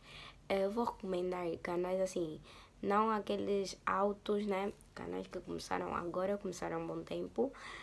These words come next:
que alguns eu vejo, outros eu recebi por indicação vossa, que eu pedi no meu Insta lá pra deixarem. Isso. Acho que é só isso que eu tenho a dizer.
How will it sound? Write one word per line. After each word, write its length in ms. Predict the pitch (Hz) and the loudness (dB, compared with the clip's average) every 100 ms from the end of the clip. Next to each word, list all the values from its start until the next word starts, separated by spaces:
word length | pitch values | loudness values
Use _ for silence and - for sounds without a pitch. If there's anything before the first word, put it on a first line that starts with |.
| - - - - | -14 -16 -20 -4
que 340 | 220 220 214 208 | 2 4 6 6
alguns 340 | 196 196 220 | 4 4 2
eu 100 | 220 | 2
vejo, 440 | 202 202 196 196 202 | 2 2 2 2 2
outros 480 | 185 190 190 190 | 2 0 -2 0
eu 100 | 185 | 2
recebi 520 | 185 - 170 170 180 180 - | 2 0 -8 -2 -2 -2 -2
por 160 | 180 | 0
indicação 580 | 165 165 165 165 180 180 | 0 -2 -2 -2 0 0
vossa, 380 | 175 170 170 175 | 0 0 0 -4
que 80 | 170 | -6
eu 60 | |
pedi 220 | - 175 | -6 -4
no 120 | 180 170 | -2 -2
meu 180 | 165 | -2
Insta 260 | 170 170 - | -4 -4 -2
lá 180 | - - | -2 -2
pra 200 | - 85 | -4 -6
deixarem. 680 | 170 - - - - - 233 - - - - - - - - - - - | -4 -6 -6 -6 -2 -2 -2 -6 -16 -18 -20 -20 -20 -20 -10 -6 -6 -2
Isso. 480 | 196 247 214 - - - - - - - - - - - - - | 0 0 0 -6 -10 -14 -20 -20 -20 -20 -20 -20 -20 -20 -16 -10
Acho 360 | - - - | -10 -8 -4
que 80 | - | -2
é 20 | |
só 160 | 175 - | 0 0
isso 260 | 220 202 | 0 -2
que 100 | - | -6
eu 40 | - | -6
tenho 180 | - - | -6 -6
a 40 | |
dizer. 340 | - 175 160 | -6 -8 -8